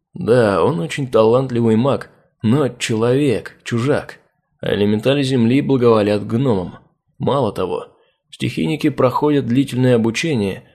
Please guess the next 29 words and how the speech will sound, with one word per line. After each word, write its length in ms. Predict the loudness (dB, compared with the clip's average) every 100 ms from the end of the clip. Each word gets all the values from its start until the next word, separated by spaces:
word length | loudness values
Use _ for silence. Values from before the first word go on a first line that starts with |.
| _
а 180 | _ 0
никакого 520 | 0 0 2 4 2
серьёзного 640 | 0 2 4 4 4 2 2
образования 720 | 2 0 2 2 2 0 0
в 60 |
области 340 | 0 0 -2 -6
стихийной 500 | -4 -4 -4 -4 -2
магии 580 | -2 -2 -2 -4 -8 _
у 100 | -6
парня 360 | 0 0 2 0
нет. 320 | 0 -6 -18 _ _ _ _ _
Его 200 | -2 -2
способы 440 | 0 0 0 0 2
вызова 360 | 4 4 4
элементаля 520 | 4 4 0 0 2 2
воздуха – 560 | 2 0 -4 -4 -4 -8 _
и 120 | -6 -2
опыты 340 | -2 -2 -4
с 120 | -2
ним 280 | 0 0 -4 _ _ -10
покажутся 540 | -6 -4 -4 -2 0
нелепыми 540 | 4 4 2 -2 -2
каждому, 640 | 0 2 0 0 -2 -4 -14 _ _
кто 180 | 0
знает, 360 | 2 2 0 -4
что 180 | -6 -4
такое 340 | -2 0 0
подготовленный 760 | 0 0 0 2 0 2 2 4
маг-стихийник, 840 | 2 0 -6 -6 -4 -4 -6